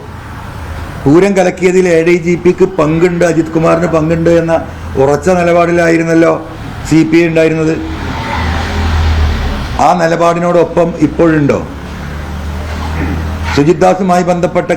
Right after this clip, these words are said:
കേസിൽ ഞാൻ പറഞ്ഞ കാര്യത്തിൽ അത് അവർ ഉറച്ചു നിന്നിരുന്നല്ലോ. ഇപ്പൊ ആ നിലപാടുണ്ടോ? ഏതിലാണ് ഒരു നിലപാട് സ്വീകരിച്ചുകൊണ്ട് ഈ പറയുന്ന ഇടതുപക്ഷത്തിൽ അല്ലെങ്കിൽ സി പി എമ്മിൽ വരുന്ന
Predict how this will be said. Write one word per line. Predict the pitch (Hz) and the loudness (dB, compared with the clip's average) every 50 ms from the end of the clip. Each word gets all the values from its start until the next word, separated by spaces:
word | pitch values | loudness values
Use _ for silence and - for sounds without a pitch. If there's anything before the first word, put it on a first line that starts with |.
| - | 0
കേസിൽ | 165 165 156 - 165 170 160 160 | 0 0 0 0 -2 -2 0 0
ഞാൻ | 156 170 165 165 | 0 0 2 2
പറഞ്ഞ | 165 165 160 165 170 170 - - - - - - - - - | 2 2 2 0 0 -2 -2 -4 -8 -14 -14 -14 -8 0 2
കാര്യത്തിൽ | 156 160 165 170 170 - 160 170 165 139 - - - - - - - - - - - - - - - - 143 | 4 4 4 4 2 0 2 2 2 2 0 -4 -8 -10 -10 -12 -12 -14 -14 -12 -12 -12 -10 -10 -4 -2 -2
അത് | 147 160 165 156 | 0 0 0 0
അവർ | 160 165 165 165 151 | 2 2 2 2 2
ഉറച്ചു | 156 143 - 180 180 | 2 0 2 0 2
നിന്നിരുന്നല്ലോ. | 175 175 175 175 175 175 165 170 170 170 - 160 151 | 2 2 2 2 2 2 4 4 4 2 4 2 0
ഇപ്പൊ | - 185 175 | 2 2 0
ആ | 175 | 0
നിലപാടുണ്ടോ? | 170 165 165 160 165 165 156 151 139 123 - - - - - - - - - - - - - - - - - - - - - - 139 147 165 | 2 0 2 2 2 2 2 0 -2 -4 -4 -6 -10 -12 -12 -10 -10 -10 -10 -10 -10 -8 -8 -8 -8 -8 -8 -8 -8 -8 -2 2 4 6 6
ഏതിലാണ് | 185 208 214 226 220 208 202 196 190 190 185 | 6 6 4 4 4 4 4 4 2 2 0
ഒരു | 180 175 170 160 | 0 0 0 0
നിലപാട് | 156 156 160 165 160 165 170 170 170 165 175 156 - | 2 2 2 2 4 4 2 2 4 2 0 0 2
സ്വീകരിച്ചുകൊണ്ട് | 156 156 151 147 151 147 143 139 - 147 139 131 127 117 - - - - - - - - - - - - - - - - - - - - - - - - - - - - - - - - - - 151 | 4 4 4 4 4 2 0 0 0 2 2 2 2 0 -2 -4 -6 -10 -12 -12 -12 -12 -12 -12 -10 -10 -10 -10 -10 -8 -10 -8 -8 -8 -10 -10 -10 -10 -8 -8 -8 -8 -8 -8 -10 -8 -2 2 4
ഈ | 185 202 196 180 | 4 4 4 2
പറയുന്ന | 170 170 170 170 170 175 170 170 156 | 2 2 2 0 2 2 0 0 2
ഇടതുപക്ഷത്തിൽ | 147 160 160 165 165 165 - 160 - - 160 160 | 0 0 2 2 0 0 0 -4 -2 0 0 2
അല്ലെങ്കിൽ | 156 156 156 156 165 151 - | 2 2 2 2 0 0 2
സി | - 151 151 - | 2 2 2 4
പി | - 165 160 | 2 2 2
എമ്മിൽ | 160 165 160 160 160 | 2 2 2 4 4
വരുന്ന | 156 156 151 160 | 4 2 0 -2